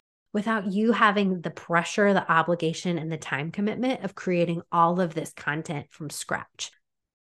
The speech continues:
And when we can do this really thoughtfully and intentionally, not only does it save us time and it brings us back to that concept of, like, time freedom, but it also allows us to feel like what we're doing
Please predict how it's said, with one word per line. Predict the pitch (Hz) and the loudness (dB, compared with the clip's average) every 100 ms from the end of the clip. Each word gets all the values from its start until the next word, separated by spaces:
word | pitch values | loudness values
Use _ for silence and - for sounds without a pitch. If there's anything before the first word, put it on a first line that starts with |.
| _ _ _ - | _ _ _ 2
And | 220 226 214 - | 4 6 4 0
when | 202 220 277 | 2 4 6
we | 311 | 4
can | 311 277 | 2 2
do | 190 180 | 4 4
this | 175 175 - - | 4 2 -6 -10
really | 208 190 208 226 247 233 | -4 6 8 10 8 4
thoughtfully | - 180 180 - 190 190 180 170 | 0 -4 -4 -4 0 2 2 0
and | 165 | 0
intentionally, | 170 165 - 208 202 - 180 156 147 147 _ - | -2 -4 -2 2 2 2 0 2 -2 -6 _ -4
not | 214 208 - | 0 2 4
only | 226 269 302 | 4 6 4
does | 254 185 | 4 2
it | 180 | -2
save | - 170 165 185 | -2 2 2 4
us | 208 202 | 4 2
time | - 165 147 170 240 | -4 2 6 6 4
and | 202 180 | 2 0
it | 180 | 2
brings | 175 180 208 | 2 4 2
us | 196 | 2
back | 170 156 - | -2 -4 -4
to | - | -2
that | 185 147 | 0 -2
concept | - 165 175 - 185 - | -4 -2 -2 -2 -2 0
of, | 180 | 2
like, | 165 147 - | 0 -2 -8
time | - 151 170 196 | -2 0 2 0
freedom, | 247 240 254 320 - _ _ _ _ _ - | 2 4 4 2 -2 _ _ _ _ _ -2
but | 226 233 | 2 4
it | 214 - | 2 -2
also | 175 190 202 - 262 294 277 214 | 0 0 0 0 2 4 2 4
allows | 190 165 170 214 | 4 4 2 0
us | 208 - | -2 -4
to | 180 | -8
feel | - 180 185 | -2 0 2
like | 190 170 170 | 2 2 2
what | 175 180 | 0 2
we're | 170 160 | 2 2
doing | 160 160 175 240 294 | 0 2 4 4 2